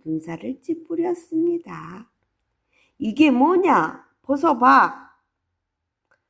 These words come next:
선생님은 용우의 다 떨어진 오른쪽 신발을 집어들었습니다.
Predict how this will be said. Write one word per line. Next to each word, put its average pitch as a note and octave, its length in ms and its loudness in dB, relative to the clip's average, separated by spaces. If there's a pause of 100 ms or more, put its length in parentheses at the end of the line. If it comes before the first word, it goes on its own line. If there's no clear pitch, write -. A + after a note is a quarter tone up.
선생님은 E3+ 880 -8 (360)
용우의 D#3 720 -6 (260)
다 - 100 -20 (360)
떨어진 C4 680 -4
오른쪽 F#3+ 560 -10
신발을 D#3+ 640 -16
집어들었습니다. - 1300 -18